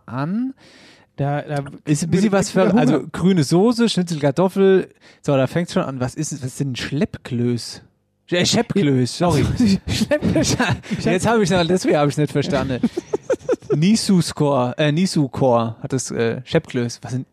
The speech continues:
Speaker 1: Sepp Klöß?
Speaker 2: Sepp Klöß? <laughs> Ah, ich, das sind, ich glaub, das sind so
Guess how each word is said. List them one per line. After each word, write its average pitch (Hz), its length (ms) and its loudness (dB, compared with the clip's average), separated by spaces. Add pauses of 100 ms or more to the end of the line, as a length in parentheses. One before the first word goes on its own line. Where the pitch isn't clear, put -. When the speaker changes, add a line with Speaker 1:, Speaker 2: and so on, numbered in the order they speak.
Speaker 1:
Sepp - 240 -12
Klöß? 202 200 -10 (120)
Speaker 2:
Sepp - 380 -2
Klöß? 123 460 0 (340)
<laughs> - 60 4 (580)
Ah, 165 120 4
ich, 160 240 4 (120)
das 143 180 4
sind, 156 360 -2 (840)
ich - 120 -20
glaub, - 180 -2
das 160 120 2
sind 170 160 2
so 143 420 4